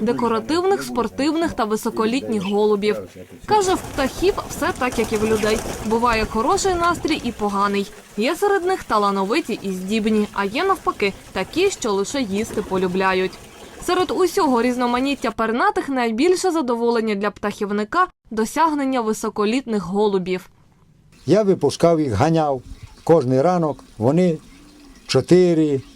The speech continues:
Speaker 2: три з половиною до п'яти годин вони парили в небі, і я їх не бачив. І бувало так, що вийду на город, і на, потім де ще через деякий час вони падають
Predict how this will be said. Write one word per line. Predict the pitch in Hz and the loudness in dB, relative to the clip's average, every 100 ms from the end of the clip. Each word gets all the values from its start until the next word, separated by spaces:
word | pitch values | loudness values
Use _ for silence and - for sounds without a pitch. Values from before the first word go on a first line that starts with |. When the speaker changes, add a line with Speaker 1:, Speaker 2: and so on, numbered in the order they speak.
| - | 0
Speaker 2:
три | 139 180 | 4 4
з | - | 4
половиною | 160 156 156 143 | 2 4 2 2
до | 127 120 | 2 2
п'яти | 147 170 | 2 4
годин | 165 156 170 | 2 4 2
вони | 139 143 135 | 2 0 2
парили | 156 147 143 | 0 2 2
в | 143 | 2
небі, | 139 120 | 2 4
і | 120 | 4
я | 131 131 | 4 2
їх | 113 107 | 0 -2
не | 123 | 0
бачив. | 110 104 - 104 - - - | 0 -2 -6 -16 -20 -16 -4
І | |
бувало | 117 151 170 151 | 2 4 4 2
так, | 156 143 | 0 0
що | - | 2
вийду | 139 147 131 | 2 2 2
на | 131 | 2
город, | 131 180 175 - | 2 2 2 0
і | 104 101 107 104 | -4 -2 -2 -2
на, | 131 135 120 117 - 123 107 - | -2 -2 -2 -10 -12 -12 -8 0
потім | 185 185 175 - - - - | 0 2 -2 -2 -14 -14 -2
де | 143 139 | 2 2
ще | - 139 127 113 117 107 - | 2 2 2 0 -6 -8 -10
через | - 156 147 117 | -2 2 2 2
деякий | 147 127 139 | 2 4 0
час | 131 196 - | 2 0 2
вони | 147 143 | 0 2
падають | - 160 151 139 | 2 4 4 0